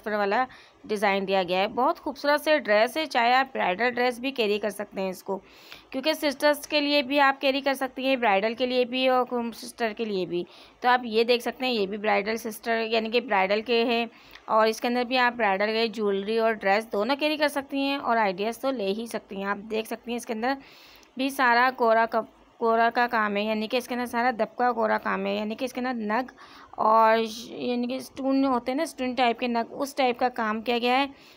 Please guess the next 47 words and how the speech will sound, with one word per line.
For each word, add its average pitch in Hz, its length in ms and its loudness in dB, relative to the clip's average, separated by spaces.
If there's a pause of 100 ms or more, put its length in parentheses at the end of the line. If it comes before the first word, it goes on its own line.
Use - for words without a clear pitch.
(120)
और - 80 -4
ये 294 100 0
बहुत 302 200 0
खूबसूरत 294 420 -2
सा 285 180 0
है, 320 140 4
इसके 285 180 -4
अंदर 277 160 0
आप 294 120 2
देख 226 220 -2
सकते 262 240 -4
हैं 294 80 -2
बिल्कुल 277 280 -8
बारीकी 226 500 0
से 285 140 -4
काम 233 260 -2
किया 226 180 -4
गया 196 140 2
है। 202 80 4
और 220 60 4
ये 214 300 0
देख 247 160 2
सकते 262 260 -6
हैं 269 80 0
नेवी 226 300 -4
ब्लू, 254 200 -2 (580)
तो 277 100 4
ये 247 360 4
भी 277 140 0
सिस्टर 254 420 -4
के 240 120 -4
हिसाब 226 240 -2
से 247 160 -6
बहुत 233 220 -4
अच्छा - 300 -4
आइडियाज़ 190 500 -4
है। 214 80 -8
और 220 240 -2
ये 202 480 -4
वही 226 380 -2 (480)
यानी 220 180 -4
कि 240 140 2
ब्राइडल 208 380 0
ड्रेस 233 280 -2
है 254 80 -2
जिसके 226 240 -8
अंदर 240 220 -4